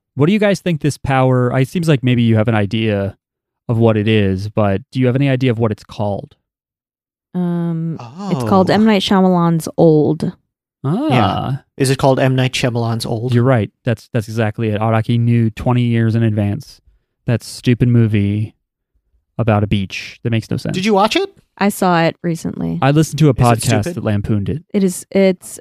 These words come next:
Speaker 2: it's entertaining, but yeah, it's stupid. It's not the stupidest M. Night Shyamalan movie, though. It's not,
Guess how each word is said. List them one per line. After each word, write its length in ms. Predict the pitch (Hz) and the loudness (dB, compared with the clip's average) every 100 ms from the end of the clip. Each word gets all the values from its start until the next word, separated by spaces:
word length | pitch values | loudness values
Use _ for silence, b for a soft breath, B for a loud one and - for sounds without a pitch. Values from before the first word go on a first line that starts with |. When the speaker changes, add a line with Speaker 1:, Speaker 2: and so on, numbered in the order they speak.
| _ | _
Speaker 2:
it's 120 | 247 | 0
entertaining, 680 | 359 302 214 185 170 175 208 - | 0 0 0 -2 0 0 -2 -2
but 200 | 185 170 - | 0 0 0
yeah, 200 | 170 - | -2 -2
it's 100 | - | -6
stupid. 380 | - 110 - 185 | -12 -8 -8 -2
It's 200 | - 240 | -2 0
not 220 | 320 320 - | 0 0 2
the 80 | 294 | -2
stupidest 580 | - - 214 190 196 185 | 0 -2 2 2 2 0
M. 120 | 196 | 0
Night 180 | 175 - | 0 -2
Shyamalan 460 | - 175 160 147 | -2 0 -2 -2
movie, 280 | 160 156 160 | -2 -2 -2
though. 240 | - - - | 0 0 0
It's 160 | 180 | 0
not, 280 | 240 254 | 0 0